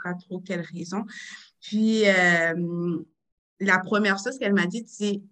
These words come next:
Mais savez-vous, Madame Bélizaire, mon fils a commencé l'école et la première chose qu'on lui a dit, c'est qu'il avait des droits. »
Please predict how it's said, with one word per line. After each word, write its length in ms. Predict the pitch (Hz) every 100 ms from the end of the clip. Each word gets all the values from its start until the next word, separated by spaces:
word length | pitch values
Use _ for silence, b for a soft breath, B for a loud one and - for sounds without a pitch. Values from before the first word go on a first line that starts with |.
| -
Mais 120 | 185
savez-vous, 360 | 185 185 196 247
Madame 300 | 226 202 202
Bélizaire, 560 | 196 190 180 202 220
mon 140 | 202 180
fils 240 | 185 208
a 60 | 196
commencé 420 | 190 180 180 202
l'école 260 | 180 196
et 60 | 190
la 100 | 180
première 400 | 175 202 196 180
chose 200 | - 208
qu'on 100 | 185
lui 160 | 180 175
a 80 |
dit, 100 | 170
c'est 140 | 202 196
qu'il 140 | 190
avait 200 | 175 185
des 160 | 180 170
droits. » 320 | 165 165 165